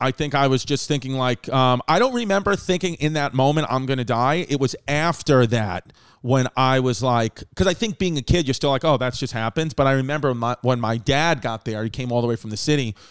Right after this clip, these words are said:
When he saw the car, he was, like, hugging me and crying. And I was like, "Oh, this was, like,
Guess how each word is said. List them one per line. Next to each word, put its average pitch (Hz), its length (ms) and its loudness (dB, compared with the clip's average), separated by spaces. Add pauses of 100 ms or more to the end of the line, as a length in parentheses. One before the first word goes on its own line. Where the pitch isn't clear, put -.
(100)
When 123 140 -4
he 139 100 -2
saw 123 240 -2
the 107 60 -4
car, 143 280 -2
he 113 60 2
was, 113 140 -2
like, 117 160 -4
hugging 120 400 -2
me 117 160 -4
and 101 100 -10
crying. 123 400 -2
And 101 80 -8
I - 20 -6
was 107 120 -4
like, 98 180 -6
"Oh, 170 160 4
this 135 220 -2
was, 143 160 -4
like, 110 240 -4